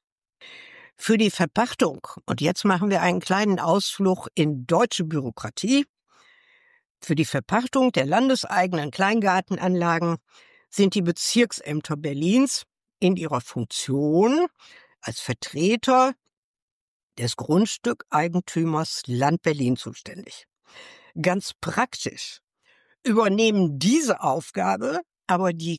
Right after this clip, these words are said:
Kleingartenverbände der einzelnen Bezirke. Diese Kleingartenverbände schließen mit den Bezirksämtern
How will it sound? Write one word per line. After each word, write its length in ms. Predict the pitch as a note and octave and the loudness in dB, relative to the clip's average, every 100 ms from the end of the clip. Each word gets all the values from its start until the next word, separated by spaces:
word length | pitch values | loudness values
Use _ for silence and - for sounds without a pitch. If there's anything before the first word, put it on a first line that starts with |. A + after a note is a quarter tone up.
| - | -8
Kleingartenverbände 1500 | - E3+ F3 A#3 D4 B3+ A#3+ A#3+ A3+ - E3 C#3 D#3 F3+ G3+ | -4 0 2 2 2 2 2 2 0 0 -4 -2 0 0 0
der 240 | F3+ F3 C3+ | -2 -4 -4
einzelnen 480 | C#3 - E3+ E3+ | -4 -4 -6 -4
Bezirke. 680 | E3 - - - G3+ - G#2 - _ _ _ _ _ - - - - _ - | -4 -6 -6 2 2 2 -8 -14 _ _ _ _ _ -20 -20 -20 -20 _ -8
Diese 540 | C#3+ A#3 E4 A3 C#3+ | 0 2 2 0 -4
Kleingartenverbände 1800 | - F3+ G#3 D4 G#3 C#3 C#3 - F#3 - G3+ F#3 G#3+ A3 A#3 C4 E4 D#4 _ _ _ - _ - | -2 2 4 4 2 2 0 0 -4 -2 -4 -2 0 2 4 4 2 -4 _ _ _ -20 _ -10
schließen 640 | - F3+ G#3 A#3 B3+ G3+ | -2 2 4 4 2 2
mit 180 | F#3 - | 0 0
den 220 | D3+ C3 | -2 -2
Bezirksämtern 1600 | B2+ - - - D#3 F3 F#3 - - G3 G#3 G3 A#3 A#3+ E4 | -6 -8 -8 -2 4 4 2 -6 -4 0 0 0 2 2 2